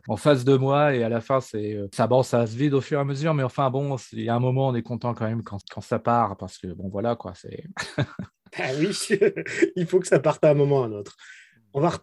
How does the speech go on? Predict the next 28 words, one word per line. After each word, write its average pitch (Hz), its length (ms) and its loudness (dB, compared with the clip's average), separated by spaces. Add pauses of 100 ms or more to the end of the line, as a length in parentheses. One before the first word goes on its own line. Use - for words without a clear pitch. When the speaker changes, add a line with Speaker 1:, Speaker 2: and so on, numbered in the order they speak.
(240)
Speaker 2:
peut-être 196 380 6
repartir 170 500 4
du 165 160 4
début 175 640 4
et, 160 500 4
euh, 123 300 -6 (140)
je 120 120 -6
vais 160 120 6
te 196 80 8
demander, 175 600 8
euh, 139 380 -6
bah, 135 120 -2 (200)
en 143 60 -8
fait, - 200 0
comment 147 200 0
tu 147 100 -2
as 135 40 2
découvert, 156 600 2 (320)
euh, 110 100 -12
le 120 140 0
jeu 123 140 0
de 131 40 4
rôle 170 280 8
et, 127 420 4
et 135 60 -10
ton 135 120 -6
histoire 139 280 -6
personnelle, 165 580 -4